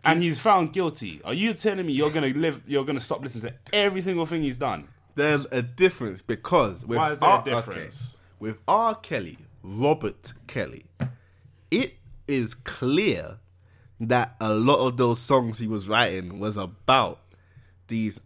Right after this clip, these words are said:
Speaker 2: underage girls.
Speaker 1: No, it's
Speaker 2: The
Speaker 1: not.
Speaker 2: man
Speaker 1: It's, it,
Speaker 2: na-,
Speaker 1: no, it is not clear.
Speaker 2: he named Aaliyah's album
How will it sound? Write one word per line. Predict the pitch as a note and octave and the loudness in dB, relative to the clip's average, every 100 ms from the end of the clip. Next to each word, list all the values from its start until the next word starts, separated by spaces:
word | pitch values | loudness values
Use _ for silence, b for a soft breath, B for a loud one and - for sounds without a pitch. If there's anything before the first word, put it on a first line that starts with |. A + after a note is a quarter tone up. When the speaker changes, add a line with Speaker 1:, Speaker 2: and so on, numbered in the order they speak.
| A#2+ | -2
Speaker 2:
underage | A2+ G2+ G2+ G#2 G#2 - | -2 -2 -4 -4 -6 -2
girls. | B2+ C3 | 0 0
Speaker 1:
No, | D#3 C3+ | 0 0
it's | C3+ B2+ | 0 6
Speaker 2:
The | E3 | 8
Speaker 1:
not. | E3+ | 8
Speaker 2:
man | G#3 C#4 C#4+ G3+ | 8 6 6 4
Speaker 1:
It's, | - A3 | 2 2
it, | |
Speaker 2:
na-, | D#3 | 2
Speaker 1:
no, | C#3+ | 2
it | C3+ C3 | 0 -4
is | C3+ | -4
not | D#3 C3+ F2 | -4 -4 -6
clear. | A#2+ G2+ | -6 -4
Speaker 2:
he | A2 E3 C#3+ | 2 2 4
named | E3+ G#3+ G#3+ D#3+ | 4 4 2 0
Aaliyah's | C#3+ C#3 D#3 D3+ B2+ A#2+ | 0 0 2 2 0 0
album | A#2 A#2 G#2 E2+ D#2 | 0 0 -2 -10 -18